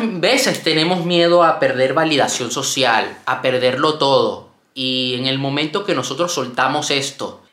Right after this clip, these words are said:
y nos enfocamos en lo realmente importante y nos entregamos al cien por cien en nuestro proceso,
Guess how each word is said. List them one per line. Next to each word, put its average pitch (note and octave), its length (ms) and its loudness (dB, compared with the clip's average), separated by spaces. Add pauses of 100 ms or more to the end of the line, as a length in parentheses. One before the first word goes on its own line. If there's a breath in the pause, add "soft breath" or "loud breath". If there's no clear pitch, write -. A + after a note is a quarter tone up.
(120)
y C3+ 100 -8
nos C3 220 -2
enfocamos C3 520 -2
en C#3 80 -4
lo A#2+ 100 0
realmente C3 400 -2
importante C3 600 -2
y A2+ 60 -6
nos A2+ 180 -8
entregamos A#2 640 -4
al B2 100 -2
cien C3 240 -4
por D3 140 -2
cien C#3 200 -6
en A2+ 120 -8
nuestro A2+ 320 -8
proceso, E3+ 520 -4